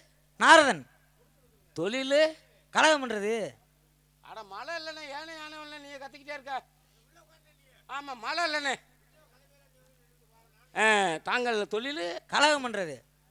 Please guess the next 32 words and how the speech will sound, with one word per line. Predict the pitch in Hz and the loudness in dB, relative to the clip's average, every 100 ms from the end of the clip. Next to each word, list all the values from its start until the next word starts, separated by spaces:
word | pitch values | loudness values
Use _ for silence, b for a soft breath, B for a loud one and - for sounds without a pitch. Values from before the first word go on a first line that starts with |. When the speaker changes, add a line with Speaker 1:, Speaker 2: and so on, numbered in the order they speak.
| - | -12
Speaker 2:
இதை | 175 208 | -6 -4
ஊர் | 202 240 | 0 0
ஊரா | 240 254 | 0 0
பெருமையா | 247 185 233 247 | -2 -6 -8 -6
சொல்லி | 196 196 170 | -4 -6 -8
தரீங்களாக்க? | 180 175 175 160 170 208 | -8 -6 -6 -6 -6 -6
Speaker 1:
இல்ல, | 190 262 | -4 -4
என்ன | 285 294 254 | -2 0 0
எனக்கு | 247 233 | -2 -4
பெருமைக்குரிய | 233 285 262 269 | -6 -6 -6 -6
விஷயம் | 247 233 226 | -6 -8 -6
Speaker 2:
அட, | 233 | -4
Speaker 1:
தானே. | 226 262 | -2 -2
Speaker 2:
போங்க | 311 302 | -2 -2
சாமி. | 262 254 220 165 123 - | 0 0 -2 -6 -10 -10
Speaker 1:
ஏன்? | 214 247 262 269 _ _ _ _ _ _ | -6 -6 -6 -10 _ _ _ _ _ _
Speaker 2:
போன | 151 208 | -8 -4
வாரம்லாம் | 214 240 262 269 254 | -2 -2 -2 -2 -4
எங்க | 226 | -4
ஊர்ல | 233 254 | -4 -2
அண்ணன் | 247 233 247 | -2 -2 -6
தம்பி | 247 247 | -4 -2
அவ்வளவு | 208 226 | -2 -2
ஒரு | 233 214 | -4 -4
ஒற்றுமையா | 240 269 | -8 -4
இருந்தான். | 254 214 202 170 - _ _ - | -2 -2 -4 -6 -10 _ _ -6
Speaker 1:
சரி. | 196 208 175 165 151 - _ _ | -2 0 0 -2 -4 -8 _ _
Speaker 2:
அவ்வளோ | - 185 254 226 | -4 0 6 6
ஒற்றுமையா | 226 320 311 294 | 6 0 -2 -2
இருக்கல, | 285 302 | -2 -2
எனக்கே | 269 240 285 302 | -2 -4 -4 -4
போறாம. | 294 269 285 269 | -6 -6 -8 -8